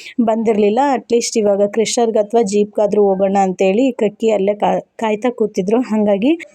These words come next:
"ನೀನ್ ನೋಡ್ತಿರಮ್ಮ, ನಾನ್ ಬರ್ತೀನಿ" ಅಂತೇಳಿ ಹಂಗೆ ಶಾಪ್ ಕಡೆ ಬಂದೆ. ಅಕ್ಕ ಸ್ಟಿಚಿಂಗ್ ಮಾಡ್ತಿದ್ರು, ರಾಯು ನಂಗೆ ಮಾತಾಡ್ಸ್ತಾ ಇದ್ರು, ಹಾಗೆ ಒಂದು ವಿಡಿಯೋ ಕ್ಲಿಪ್ಪನ್ನು ತಗೊಂಡೆ. ಆ, ವಿಡಿಯೋ ಮಾಡ್ಬೇಡ ಅಂತ ಹೇಳ್ತಿದ್ರು, ನಾನ್ ಹಂಗೆ ಅವರಿಬ್ರು ರಿಯಾಕ್ಷನ್ ಮಾಡ್ತಿದ್ರಲ್ವ, ಹಾಗಾಗಿ ಒಂದು ವಿಡಿಯೋ ತಗೊಂಡೆ.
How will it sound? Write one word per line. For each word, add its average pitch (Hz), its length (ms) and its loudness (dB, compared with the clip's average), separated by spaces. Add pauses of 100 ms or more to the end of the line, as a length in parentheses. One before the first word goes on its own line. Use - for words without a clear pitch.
"ನೀನ್ 240 220 2
ನೋಡ್ತಿರಮ್ಮ, 226 580 0
ನಾನ್ 220 220 -2
ಬರ್ತೀನಿ" 202 440 0
ಅಂತೇಳಿ 208 500 0
ಹಂಗೆ 226 360 0
ಶಾಪ್ 196 400 -2
ಕಡೆ 202 180 0
ಬಂದೆ. 196 340 -2 (480)
ಅಕ್ಕ 247 240 -4
ಸ್ಟಿಚಿಂಗ್ 233 520 -2
ಮಾಡ್ತಿದ್ರು, 220 520 0
ರಾಯು 214 340 0
ನಂಗೆ 214 320 0
ಮಾತಾಡ್ಸ್ತಾ 214 560 -2
ಇದ್ರು, 208 340 0
ಹಾಗೆ 196 260 -2 (100)
ಒಂದು 196 180 0
ವಿಡಿಯೋ 190 200 2
ಕ್ಲಿಪ್ಪನ್ನು 202 540 -4
ತಗೊಂಡೆ. 214 600 -2 (420)
ಆ, 226 200 0
ವಿಡಿಯೋ 214 360 0
ಮಾಡ್ಬೇಡ 240 500 0
ಅಂತ 220 220 -2
ಹೇಳ್ತಿದ್ರು, 220 480 2
ನಾನ್ 208 280 0
ಹಂಗೆ 202 200 0
ಅವರಿಬ್ರು 208 500 2
ರಿಯಾಕ್ಷನ್ 220 540 0
ಮಾಡ್ತಿದ್ರಲ್ವ, 202 680 0
ಹಾಗಾಗಿ 196 540 0
ಒಂದು 208 260 2
ವಿಡಿಯೋ 190 220 0
ತಗೊಂಡೆ. 190 580 -2